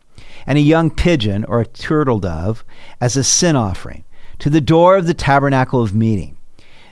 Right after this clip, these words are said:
Then he shall offer it before the Lord and make atonement for her, and she shall be clean from the flow of her blood." "This is the law for her who has borne a male or a female,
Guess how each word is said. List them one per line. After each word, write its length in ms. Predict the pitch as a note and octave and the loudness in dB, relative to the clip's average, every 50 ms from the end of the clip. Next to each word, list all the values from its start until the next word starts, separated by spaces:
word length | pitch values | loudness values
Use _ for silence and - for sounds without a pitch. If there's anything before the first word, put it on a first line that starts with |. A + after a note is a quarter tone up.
| - | -6
Then 200 | - A#2 B2 B2+ | -2 0 2 4
he 120 | C3 C#3 C3+ | 4 4 4
shall 220 | - D3 C#3+ C#3+ | 2 2 4 4
offer 340 | D3+ D#3 D#3+ D#3 - - A#2+ | 6 6 6 4 2 0 -2
it 80 | A2 | 0
before 320 | A2+ A#2+ - - A#2 A2 A2+ | 0 -2 -4 -2 0 0 2
the 80 | B2 | 2
Lord 420 | B2+ C3+ C#3 C#3+ C#3 B2 F2+ D#2+ E2+ | 4 4 6 6 6 4 2 0 -4
and 120 | F#2 G#2 | -2 0
make 280 | A#2 B2+ C3 B2+ - - | 0 0 0 -2 -4 -6
atonement 680 | A#2+ - - - - B2+ A#2+ A#2+ A2+ A#2 A#2+ A#2 - - | -8 -6 -6 -2 0 0 2 2 2 2 0 0 -4 -8
for 380 | - - - - B2 A#2+ A#2+ G#2+ | -16 -14 -6 -2 0 2 2 0
her, 260 | F2+ D#2 C#2 - - - - - - - - - - - - | 0 -4 -8 -10 -14 -18 -20 -20 -20 -20 -20 -20 -20 -10 -6
and 80 | C3 C3+ | -6 -4
she 180 | - - D4+ D4 | -2 0 0 0
shall 140 | - D4+ | 0 0
be 100 | A#3+ C#4 | 0 0
clean 460 | - - - D#3 D3 C#3+ C#3+ C#3+ C#3+ C3+ | 0 0 0 2 4 4 4 4 2 2
from 160 | - D3 C#3+ | 0 0 -2
the 80 | C#3 | -2
flow 320 | B2 - - A#2+ A2 G#2+ A2 | -2 -2 0 2 2 4 2
of 80 | A2 | 2
her 120 | G#2+ C3 C3+ | 2 0 0
blood." 520 | B2+ D3+ E3+ F3 E3+ D3 G#2+ D2+ C#2 - - - - - - - - - - - - - - | 2 4 4 4 4 4 2 -2 -6 -12 -14 -16 -16 -16 -16 -14 -14 -14 -14 -14 -14 -14 -10
"This 320 | - C3+ F#3+ D#4+ D#4+ - - | -6 -2 0 2 2 2 2
is 180 | E4 D4+ A#3+ | 2 0 2
the 120 | - B3 A3 | 2 4 4
law 300 | F3+ D#3+ D3+ D3 D3 D3 | 6 6 6 6 6 4
for 240 | C#3 - E3+ D#3+ C3+ | 2 0 0 -2 0
her 360 | A2+ B2+ C3+ C3+ C3 C3+ C3+ | 0 2 2 4 4 4 4
who 140 | C3 C3 B2+ | 4 4 2
has 180 | A#2+ A2+ F#2+ | 2 0 -2
borne 320 | F#2 E2+ A2 A2+ A2+ A#2 A#2 | -4 -2 0 0 2 2 2
a 60 | A2+ | 2
male 460 | A#2+ C3 C#3+ D#3 F3 F3+ F3 F3+ - | 2 2 2 4 4 4 4 4 4
or 160 | - - D#3 D#3 | 2 2 2 2
a 60 | C#3+ | 0
female, 720 | - - - G3+ G3+ F3+ D3 A#2 G#2+ G2 G#2 A2+ B2 F3+ | -2 -4 -2 0 0 2 2 0 0 0 -2 -2 -4 -6